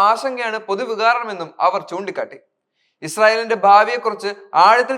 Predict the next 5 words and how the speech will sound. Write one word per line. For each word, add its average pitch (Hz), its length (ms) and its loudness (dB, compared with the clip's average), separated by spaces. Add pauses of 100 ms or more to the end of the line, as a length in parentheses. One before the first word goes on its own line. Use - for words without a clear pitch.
ചിന്തിക്കുകയും 240 500 -4 (240)
ഉത്കണ്ഠാകുലരാകുകയും 220 1120 -2
ചെയ്യുന്ന 208 220 -4 (160)
ലോകമെമ്പാടുമുള്ള 226 840 -2
ലക്ഷക്കണക്കിന് 233 580 -6